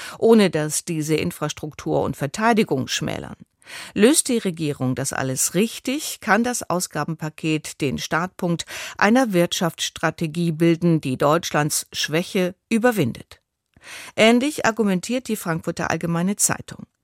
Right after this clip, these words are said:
In Deutschland hat die künftige Bundesregierung die Chance, mit schnellen Reformen,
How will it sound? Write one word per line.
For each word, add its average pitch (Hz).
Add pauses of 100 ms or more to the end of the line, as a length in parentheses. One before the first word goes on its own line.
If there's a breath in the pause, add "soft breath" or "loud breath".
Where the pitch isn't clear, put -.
(300 loud breath)
In 214
Deutschland 254
hat 220
die 190
künftige 214
Bundesregierung 165
die 180
Chance, 226 (280 loud breath)
mit 196
schnellen 233
Reformen, -